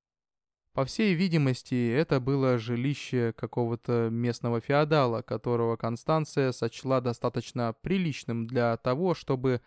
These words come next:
скоротать там ночку. Дорога оказалась не близкая, хотя перед выездом Констанция успела шепнуть Григорию, что ехать до Неаполя придется почти два дня.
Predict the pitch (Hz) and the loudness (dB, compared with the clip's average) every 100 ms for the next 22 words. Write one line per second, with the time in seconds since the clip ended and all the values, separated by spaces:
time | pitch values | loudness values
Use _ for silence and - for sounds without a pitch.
0 | _ _ _ - - 147 - 143 - 151 | _ _ _ -8 0 0 2 0 0 0
1 | 156 143 117 - - - _ _ _ _ | 2 0 -2 -6 -16 -16 _ _ _ _
2 | _ _ _ _ _ _ _ 131 143 226 | _ _ _ _ _ _ _ 0 4 6
3 | 233 160 131 131 127 151 147 127 - - | 6 6 6 4 4 4 4 2 -2 -6
4 | 127 139 131 127 117 - 110 113 117 - | -2 -2 0 0 -2 -2 -4 -4 -6 -2
5 | 175 214 196 160 143 127 120 123 170 135 | 0 4 4 4 0 0 0 0 0 0
6 | 123 120 123 120 - 151 143 - 127 120 | -2 -2 -2 -2 0 0 0 -2 0 2
7 | 117 120 - - 156 135 117 - - 131 | 0 -4 -8 -2 0 0 -2 -8 -4 -4
8 | 117 117 117 151 160 151 131 - - 117 | -2 -2 0 2 2 2 0 -2 -4 -2
9 | 117 135 143 123 120 117 117 135 160 160 | 0 0 0 -2 -2 -2 0 0 0 0
10 | 147 139 - 123 123 - 120 113 - - | 0 -4 -6 -2 -2 -4 -6 -6 -8 -8
11 | 123 123 123 123 117 104 | -4 -2 -2 -2 -4 -4